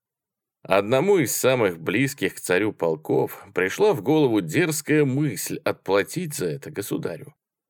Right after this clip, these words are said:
Пригласить его в свое полковое собрание, угостить его на славу и показать ему то, чего он не мог видеть вследствие этикета. Дать послушать цыган, разухабистый русский хор из Крестовского,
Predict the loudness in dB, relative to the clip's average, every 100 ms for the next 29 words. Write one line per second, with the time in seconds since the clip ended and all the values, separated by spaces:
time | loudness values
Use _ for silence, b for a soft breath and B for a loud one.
0 | _ -2 2 2 2 0 -2 2 2 0
1 | 0 2 2 -2 0 0 0 0 -2 -2
2 | 0 2 2 0 0 0 0 2 2 -2
3 | -10 -10 -4 0 2 2 0 0 0 2
4 | 2 0 -4 _ _ -2 0 2 2 4
5 | 4 4 4 2 0 2 2 0 0 2
6 | 2 2 0 0 2 4 4 2 2 0
7 | 0 -2 -2 -6 -4 -4 -4 -6 -6 -4
8 | -4 -4 -4 -2 -2 -4 -8 -8 -12 -12
9 | -14 -16 _ -2 0 0 -2 -8 -6 -8
10 | -10 -10 -10 -6 0 2 2 2 0 -2
11 | -2 0 0 -2 -4 -4 -6 -8 -10 -8
12 | -2 2 2 0 -2 -2 -2 0 0 0
13 | -2 0 0